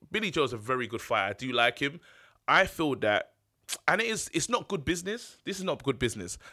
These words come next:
I feel that the fight with Callum Smith, whoever won that would have a different level of confidence. And that fight will be such a grueling fight,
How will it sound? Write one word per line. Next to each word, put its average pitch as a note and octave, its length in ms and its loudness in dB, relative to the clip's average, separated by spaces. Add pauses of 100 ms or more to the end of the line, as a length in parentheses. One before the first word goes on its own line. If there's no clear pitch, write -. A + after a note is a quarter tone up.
(140)
I D3+ 100 8
feel E3+ 260 0
that C#3 180 4
the A2 60 -4
fight - 300 4
with D3 100 -6
Callum E3 280 0
Smith, C3+ 500 -6 (1160)
whoever G3 280 2
won F3 280 2
that C3 280 2 (500)
would B2+ 140 -2
have D3 240 -2
a C3 60 2
different B2+ 480 -8
level B2 280 -2
of G#2 120 -12
confidence. - 600 -8 (280)
And C3+ 160 2
that E3+ 140 4
fight F3 240 6
will C3+ 100 -2
be C3+ 120 -4
such - 240 0
a C#3+ 60 0
grueling D#3+ 420 -2
fight, D3+ 400 6